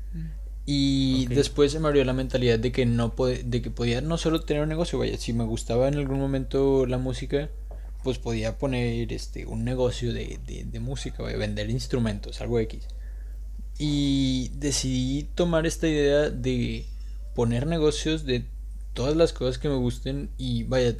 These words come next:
Speaker 2: como el hecho de tirar varios dardos, pues igual y uno pega y otro no, y peguen o no, me gustaría hacerlo de varias cosas que me gustan. Y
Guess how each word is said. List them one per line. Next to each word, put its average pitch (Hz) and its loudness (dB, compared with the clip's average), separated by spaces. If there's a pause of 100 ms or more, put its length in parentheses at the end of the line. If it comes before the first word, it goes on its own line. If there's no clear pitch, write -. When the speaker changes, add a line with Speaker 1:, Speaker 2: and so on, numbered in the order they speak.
(160)
Speaker 2:
como 117 -2 (180)
el 120 -2
hecho 113 -2
de 135 0
tirar 120 0
varios 123 2
dardos, 120 2 (640)
pues 127 0
igual 123 6
y 156 4
uno 165 0
pega 147 8
y 143 4
otro 135 0
no, 131 0
y 123 0
peguen 120 0
o 131 2
no, 120 0
me 127 0
gustaría 113 0
hacerlo 127 0 (540)
de 113 0 (240)
varias 117 -2
cosas 117 -6
que - -6
me 117 -2
gustan. 107 -8 (920)
Y 127 0